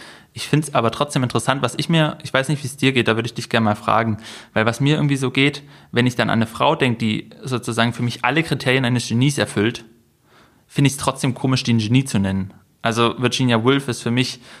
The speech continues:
sozusagen von dem, was sie macht, noch viel kunstvoller und besser als Hemingway und trotzdem fällt's mir leichter zu sagen, Hemingway war ein Genie und, und für Virginia Woolf irgendwie dann so zu sagen, ja, die ist halt ein Genie, das, irgendwie passt's nicht so ganz. Also ich weiß nicht, wie geht's dir denn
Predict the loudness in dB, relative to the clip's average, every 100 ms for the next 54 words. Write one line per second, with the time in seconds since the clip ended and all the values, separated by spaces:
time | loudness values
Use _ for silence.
0 | -8 -6 -4 0 2 2 2 2 2 0
1 | 0 0 0 0 -8 -18 -10 -8 -6 -6
2 | 0 0 0 -2 2 2 2 0 2 2
3 | 2 -2 0 2 0 -2 -6 -4 -2 -2
4 | -2 -2 0 0 0 0 -4 -4 0 0
5 | 2 2 2 2 2 4 4 2 0 2
6 | 2 0 -2 -4 -6 -6 -8 -12 -6 -4
7 | -2 0 2 4 4 2 -6 -16 -16 -6
8 | -2 0 -2 -2 -4 -4 -2 2 2 2
9 | 0 -2 -2 -2 0 0 2 0 -4 -10
10 | -4 -2 -2 0 -2 -4 -6 -6 -4 -4
11 | -2 -4 -6 -4 -2 -2 0 0 -2 -4
12 | -6 -6 -4 -4 -4